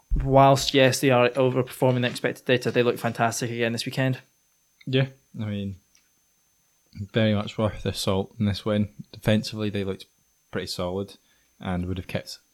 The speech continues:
Speaker 2: another clean sheet. I think they're still top of the clean sheet list, of the clean sheet league.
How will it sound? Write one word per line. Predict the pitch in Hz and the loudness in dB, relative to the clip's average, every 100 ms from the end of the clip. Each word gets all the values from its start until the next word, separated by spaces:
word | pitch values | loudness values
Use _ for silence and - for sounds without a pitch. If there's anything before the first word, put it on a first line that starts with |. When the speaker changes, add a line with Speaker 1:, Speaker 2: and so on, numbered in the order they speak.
| _ _ _ _ _ _ | _ _ _ _ _ _
Speaker 2:
another | 117 110 107 104 | -4 0 0 -2
clean | 101 - 107 | -4 -2 -2
sheet. | 98 - 110 - _ _ _ _ | -2 -4 -6 -8 _ _ _ _
I | - | -4
think | - 156 | 4 6
they're | 156 143 | 6 2
still | - 156 151 | 2 2 2
top | - 147 | 2 2
of | 151 | 2
the | 151 | -2
clean | - 156 | -2 0
sheet | 143 - 147 - _ _ | 2 0 -2 -4 _ _
list, | - 139 135 - - - _ _ _ _ | 0 2 2 -2 -8 -16 _ _ _ _
of | - 117 113 | -6 0 0
the | 107 | 0
clean | - 127 | 0 0
sheet | - | 0
league. | 135 131 131 131 | 0 0 0 -2